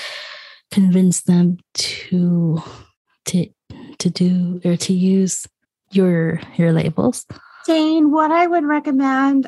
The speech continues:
Speaker 2: I don't want to answer your question incorrectly. I don't know that we do work with pharmacies to do the vials, but I don't want you to quote me. I don't know,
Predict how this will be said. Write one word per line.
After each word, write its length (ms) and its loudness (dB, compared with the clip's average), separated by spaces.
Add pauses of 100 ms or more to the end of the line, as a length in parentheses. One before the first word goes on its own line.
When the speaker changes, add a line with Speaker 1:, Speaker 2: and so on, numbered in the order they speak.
Speaker 2:
I 160 0
don't 200 0
want 140 0
to 140 -4
answer 300 -2
your 140 -2
question 480 -4
incorrectly. 920 -4
I 60 -4
don't 380 -2
know 300 2
that 220 0
we 140 -2
do 560 -2 (160)
work 240 0
with 140 -2
pharmacies 540 0
to 100 -8
do 200 0
the 100 -2
vials, 520 -2
but 120 -8
I 100 -4
don't 280 -4
want 140 -6
you 120 0
to 60 -2
quote 380 -6
me. 200 2 (140)
I 140 0
don't 400 -2 (340)
know, 480 0